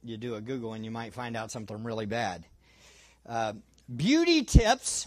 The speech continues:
from the world for women to make their men notice them. Here you go. Tip one. Expose your lips.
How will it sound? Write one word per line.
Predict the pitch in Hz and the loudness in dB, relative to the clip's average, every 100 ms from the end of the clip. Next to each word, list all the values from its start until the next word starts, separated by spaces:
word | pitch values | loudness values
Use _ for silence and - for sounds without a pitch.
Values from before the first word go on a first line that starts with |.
| - | -4
from | - 233 | 4 8
the | 330 | 10
world | 349 320 311 339 339 220 - | 12 12 12 10 4 -6 -4
for | - 302 381 320 | 8 10 10 10
women | 294 277 277 240 - _ _ _ - | 8 6 2 -2 -6 _ _ _ 2
to | |
make | 196 262 226 | 6 6 6
their | 240 | 4
men | 226 226 247 247 | 6 4 4 2
notice | 202 180 160 - | 4 4 2 -2
them. | 151 127 90 - _ _ _ _ - _ | -2 -2 -6 -20 _ _ _ _ -20 _
Here | 156 | -2
you | |
go. | 180 143 110 | 2 2 0
Tip | - 196 - | -4 -4 -4
one. | 202 294 113 95 _ _ _ _ _ - - - _ _ - | -6 -6 -8 -14 _ _ _ _ _ -20 -20 -20 _ _ -4
Expose | 190 - - - 226 247 254 254 202 | -4 -4 -8 2 6 6 6 4 -2
your | 214 208 | 0 0
lips. | 208 226 220 - - - - | 2 2 2 0 -8 -8 -8